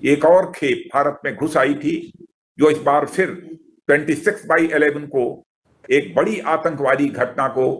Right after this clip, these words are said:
अंजाम देने का मंसूबा लेकर आए थे। लेकिन हमारे देश की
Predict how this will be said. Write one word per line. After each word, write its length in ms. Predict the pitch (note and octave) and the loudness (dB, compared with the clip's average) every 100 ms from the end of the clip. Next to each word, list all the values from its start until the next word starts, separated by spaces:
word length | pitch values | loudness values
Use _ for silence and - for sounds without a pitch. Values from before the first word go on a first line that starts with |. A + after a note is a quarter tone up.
| - _ - | -10 _ -2
अंजाम 460 | C3 B2+ C#3+ D#3+ D3 | 0 2 2 0 0
देने 260 | B2+ C3 | 0 0
का 440 | B2+ B2 B2 - _ - | 0 0 0 -6 _ -4
मंसूबा 480 | - B2+ D3+ D3 C#3 | -2 0 0 2 2
लेकर 320 | C3 A#2+ A#2 | 2 0 2
आए 200 | G#2 A2 | 2 0
थे। 200 | G#2+ - _ _ _ _ _ _ _ _ _ _ _ _ _ _ _ _ - | -4 -16 _ _ _ _ _ _ _ _ _ _ _ _ _ _ _ _ -4
लेकिन 200 | G2 A#2+ | -2 0
हमारे 300 | A2+ C3 D3 | 0 0 0
देश 240 | D3 E3 | 0 -2
की 360 | - A2 F3 | -6 -10 -10